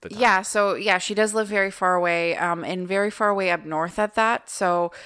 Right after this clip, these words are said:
Speaker 2: um, it is, A, hard to kind of plan around having enough of a visit for how long of a drive it is, um, 'cause that chews up a big chunk of the day when you're
Speaker 1: Right.
Speaker 2: traveling.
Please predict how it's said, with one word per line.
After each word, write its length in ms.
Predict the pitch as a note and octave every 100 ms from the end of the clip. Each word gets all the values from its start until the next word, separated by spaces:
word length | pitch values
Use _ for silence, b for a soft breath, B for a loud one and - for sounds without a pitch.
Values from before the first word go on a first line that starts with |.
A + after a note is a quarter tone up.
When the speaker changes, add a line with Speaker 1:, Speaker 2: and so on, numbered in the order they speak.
| B B
Speaker 2:
um, 380 | - F3+ F3 E3+ -
it 140 | F#3+
is, 360 | G3 G3 F#3+ -
A, 300 | F#3 G3 G#3
hard 560 | A3 - G3 F#3+ F#3 F3
to 120 | -
kind 220 | F#3+ F#3+
of 140 | F3+ -
plan 280 | - F#3 F3+
around 360 | F3 F3 F3+
having 300 | F3+ F#3 F3
enough 340 | - F3 F3 F#3+
of 60 |
a 20 |
visit 580 | F3 F3 E3+ E3+ E3+ -
for 320 | - - E3+ D#3+
how 200 | F3 F3
long 200 | E3+ E3
of 120 | D#3+
a 20 |
drive 300 | D#3+ D#3 E3
it 80 | F3+
is, 320 | G#3 A#3 - B B B
um, 640 | - F#3 E3+ E3 E3 E3 E3
'cause 120 | F#3
that 140 | F3+ E3
chews 260 | - F#3+
up 160 | F#3 -
a 60 | E3
big 220 | F3 E3
chunk 260 | - F3
of 100 | E3 -
the 60 |
day 340 | C#3+ C3 C3+ G3
when 140 | G#3 G3
you're 80 |
Speaker 1:
Right. 80 | F3+
Speaker 2:
traveling. 500 | E3 D3 D#3 F#3+ A#3+